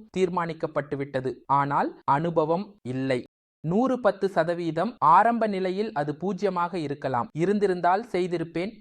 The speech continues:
முதல் முயற்சி. மூலதனம் ஏற்பாடு செய்ய வேண்டும். வர்த்தகத்திற்காக கருத்து. நீங்கள் அனைவரும் புரிந்து கொள்வீர்கள் என்று நம்புகிறேன். முதலில் வர்த்தகத்திற்காக மூலதனம் தேவை. நான் பொறியியல் பட்டத்தை பயன்படுத்தினேன். கூடுதலாக ஒரு பாடநெறி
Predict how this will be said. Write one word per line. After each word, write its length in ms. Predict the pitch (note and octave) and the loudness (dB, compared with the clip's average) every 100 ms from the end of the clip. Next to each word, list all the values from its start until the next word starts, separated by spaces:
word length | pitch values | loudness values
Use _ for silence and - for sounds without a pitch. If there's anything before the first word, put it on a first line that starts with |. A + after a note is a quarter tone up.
| - | -6
முதல் 260 | D3+ F3+ F#3+ D3 | 0 2 2 0
முயற்சி. 420 | C3+ C3 - C3 - - | -4 -4 -6 -8 -8 -4
மூலதனம் 560 | F#3 A#3+ A#3 G3+ G3 G#3+ D#3+ | 2 4 4 2 -2 -4 -2
ஏற்பாடு 340 | F#3 F#3 F3+ F3 | -2 2 2 0
செய்ய 180 | D3+ D3 C#3+ | -4 -2 -2
வேண்டும். 300 | C#3+ D3+ A#3+ - C3+ | -4 -4 -6 -10 4
வர்த்தகத்திற்காக 960 | D3+ D#3 A3 G3+ G3+ F#3 - D#3 D#3 G#3 - - | 4 4 0 0 -2 -4 2 0 2 -2 -2 0
கருத்து. 400 | D#3 F3 E3+ G3+ - D#3+ | 2 2 0 -2 -2 -6
நீங்கள் 260 | F3+ F3+ E3 | -2 0 0
அனைவரும் 420 | E3 G#3 G#3 A3 A3+ | 0 0 0 0 0
புரிந்து 280 | F#3 G3+ G3+ | -2 -2 -2
கொள்வீர்கள் 500 | F3 E3+ F3+ F#3+ F3+ | -2 0 0 0 -2
என்று 180 | D#3+ D#3+ D3+ | -4 -4 -6
நம்புகிறேன். 480 | D3 C#3+ C#3 C3 - C#3 | -4 -4 -4 -4 -6 -6
முதலில் 360 | C3+ C#3+ F3+ - C#3 | -2 0 -2 -2 -2
வர்த்தகத்திற்காக 880 | C#3+ F#3+ F3+ F3 E3 E3+ D#3 D#3+ - - F3+ | 0 0 -2 -4 -4 2 2 2 -2 -2 0
மூலதனம் 460 | G3 F3+ E3+ F3+ E3 | 2 2 0 -6 -2
தேவை. 240 | D3+ C3+ B2 - F3 | -2 -2 -6 -6 2
நான் 180 | F#3+ G3 | 2 2
பொறியியல் 460 | F#3+ G3+ G#3+ G#3 G#3 | 0 0 0 -2 -2
பட்டத்தை 340 | E3+ E3+ G3 G3+ E3 | -4 -4 -4 -2 -2
பயன்படுத்தினேன். 640 | E3+ D#3+ D#3 D3+ C#3 C#3+ - F#3 | 0 -4 -4 -6 -6 -8 -4 0
கூடுதலாக 640 | F#3+ F3+ E3+ D#3+ E3+ G#3 - - | 2 2 2 2 4 0 0 -2
ஒரு 120 | F3 F3 E3+ | 0 2 6
பாடநெறி 480 | D#3+ F#3 F3 D#3 | 6 4 0 -4